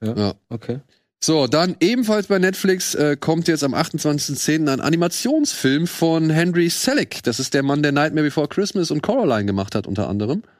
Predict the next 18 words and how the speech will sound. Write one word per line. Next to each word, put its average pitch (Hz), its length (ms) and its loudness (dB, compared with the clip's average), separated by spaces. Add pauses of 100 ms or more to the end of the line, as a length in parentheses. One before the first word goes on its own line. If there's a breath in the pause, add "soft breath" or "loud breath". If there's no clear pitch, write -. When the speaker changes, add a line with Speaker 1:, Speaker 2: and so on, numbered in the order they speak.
(340 soft breath)
Speaker 2:
Er - 120 -2
Speaker 1:
Was 120 60 2
Speaker 2:
heißt 131 120 2
Speaker 1:
heißt 117 140 -6
gemacht 95 380 -2
hat? 87 220 -8 (600)
Speaker 2:
gemacht 240 320 -2
hat. - 220 -6 (380)
Speaker 1:
Nightmare, 107 300 -4 (140)
Nightmare 143 440 -2
Before 135 280 -2
Christmas 147 600 -2
war 120 320 -2
nur 131 140 2
eine 127 100 0
Produktion 143 580 -2
von, 247 380 -2
von 202 400 -2